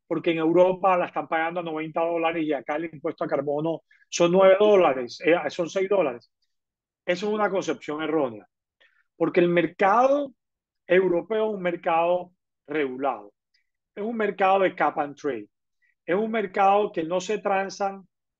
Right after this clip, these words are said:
certificados de reducción de emisiones, sino se transan permisos de emisiones. Ahora, el permiso de emisión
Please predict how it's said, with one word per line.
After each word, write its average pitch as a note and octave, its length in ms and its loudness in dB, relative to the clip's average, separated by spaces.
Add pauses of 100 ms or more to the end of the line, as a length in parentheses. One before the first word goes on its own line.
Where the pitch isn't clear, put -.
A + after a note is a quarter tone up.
(240)
certificados D#3+ 840 0
de G3+ 80 2
reducción F3 520 2
de F#3+ 60 -2
emisiones, F#3 680 -4 (240)
sino E3+ 340 -2
se D3+ 180 -2
transan D#3+ 540 0 (300)
permisos D#3 640 -2
de D3+ 120 -2
emisiones. B2+ 680 -6 (680)
Ahora, F3+ 520 0 (120)
el D#3 160 -10
permiso E3 440 -6
de A3 60 -4
emisión G#3 720 -4